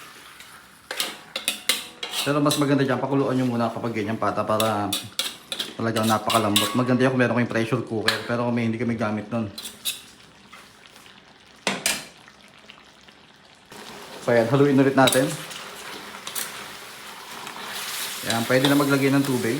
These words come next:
So maglalagay muna ako dito ng tubig at pakukuluan. Then mamaya magdadagdag na lang ulit tayo. Itong tubig nyo to para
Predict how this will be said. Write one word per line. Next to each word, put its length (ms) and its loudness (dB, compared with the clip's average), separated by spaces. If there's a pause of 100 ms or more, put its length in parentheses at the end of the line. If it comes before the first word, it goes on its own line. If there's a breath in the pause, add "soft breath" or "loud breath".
(220)
So 80 0
maglalagay 380 4
muna 180 4
ako 80 2
dito 140 0
ng 160 2
tubig 320 0 (1300)
at 160 6 (640)
pakukuluan. 560 2 (880)
Then 160 -2
mamaya 320 2
magdadagdag 640 -2
na 80 -2
lang 80 -2
ulit 160 -6
tayo. 160 -2
Itong 160 0
tubig 240 2
nyo 80 2
to 80 -4
para 320 0